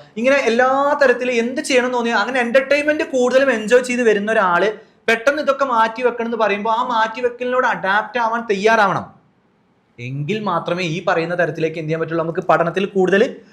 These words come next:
ഫോക്കസ് കൊടുക്കാൻ പറ്റുള്ളൂ. പിന്നെ പുതിയ ശീലങ്ങൾ ഉണ്ടാക്കണം, കൂടുതൽ സമയം ഇരുന്ന് പഠിക്കുക, പഠിത്തത്തിൽ തന്നെ പുതിയ തരം മെത്ത-, ഇപ്പൊ സാറ് പറഞ്ഞ പോലെ പുതിയ തരം മെത്തേഡുകൾ കണ്ടുപിടിക്കുക, പഠനം ഇൻട്രസ്റ്റിംഗ് ആക്കുന്ന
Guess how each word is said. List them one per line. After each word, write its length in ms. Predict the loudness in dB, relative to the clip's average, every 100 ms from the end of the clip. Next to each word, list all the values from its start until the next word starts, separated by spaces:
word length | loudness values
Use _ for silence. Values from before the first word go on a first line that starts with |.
| _ 2
ഫോക്കസ് 400 | 4 4 2 2
കൊടുക്കാൻ 260 | 2 2
പറ്റുള്ളൂ. 340 | -2 -2 -6 -6 -12 _ _ _ -4
പിന്നെ 200 | 0 0
പുതിയ 420 | 0 -2 2 2
ശീലങ്ങൾ 480 | 4 0 2 2 0
ഉണ്ടാക്കണം, 480 | 0 -2 -2 -6 -12 _
കൂടുതൽ 260 | -2 0 -2
സമയം 280 | -2 -2 -2
ഇരുന്ന് 180 | -2
പഠിക്കുക, 440 | -2 -2 -4 -6 -6 -6 -10 0
പഠിത്തത്തിൽ 460 | 2 2 -4 -2
തന്നെ 140 | -2 -2
പുതിയ 280 | -4 -4 -2
തരം 240 | 0 -2
മെത്ത-, 220 | -6 -10
ഇപ്പൊ 140 | -8 0
സാറ് 180 | 2 2
പറഞ്ഞ 100 | 0
പോലെ 160 | 0 -2
പുതിയ 240 | -2 -2
തരം 180 | 0 0 -4
മെത്തേഡുകൾ 540 | -6 0 2 4 4
കണ്ടുപിടിക്കുക, 520 | 2 0 -4 -4 -4 -4 -6 _ 0
പഠനം 300 | 4 4 2 -2
ഇൻട്രസ്റ്റിംഗ് 540 | -4 -4 -4 -4 -4
ആക്കുന്ന 280 | -2 -2